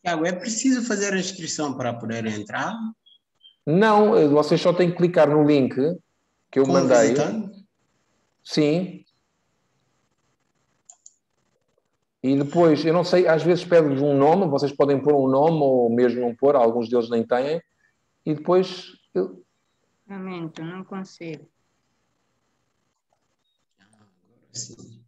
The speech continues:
Speaker 2: Ok, mas em todo caso não se preocupem, vão vendo do lado de fora, não é? Como estão a ver o ecrã, não é? Agora, conseguem ver, e, e pronto, nós vamos fazer a correção no final, está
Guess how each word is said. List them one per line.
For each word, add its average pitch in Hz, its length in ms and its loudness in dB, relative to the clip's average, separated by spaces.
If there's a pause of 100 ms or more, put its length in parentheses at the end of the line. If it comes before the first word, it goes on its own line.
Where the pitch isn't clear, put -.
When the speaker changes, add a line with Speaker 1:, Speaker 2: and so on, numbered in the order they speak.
(1200)
Speaker 2:
Ok, 101 340 -2
mas 131 140 0
em - 20 -8
todo 208 200 0
caso 190 180 2
não 190 80 2
se 175 60 -4
preocupem, 180 440 0
vão 151 200 2
vendo 135 280 2
do - 140 -6
lado - 200 -4
de - 60 -18
fora, 175 300 4
não 110 140 0
é? 120 80 0
Como 113 240 -6 (240)
estão 120 160 -4
a 120 40 2
ver 120 140 4
o 117 80 4
ecrã, 147 420 2
não 117 140 -2
é? 113 100 0
Agora, 143 320 2
conseguem 117 480 -4
ver, 156 300 0 (640)
e, 101 400 -2
e 92 60 -4
pronto, 87 260 -6
nós 90 140 -4
vamos 90 160 -6
fazer 101 220 -4
a - 40 -2
correção 110 400 -4
no 107 80 -2
final, 101 320 -4
está - 260 -6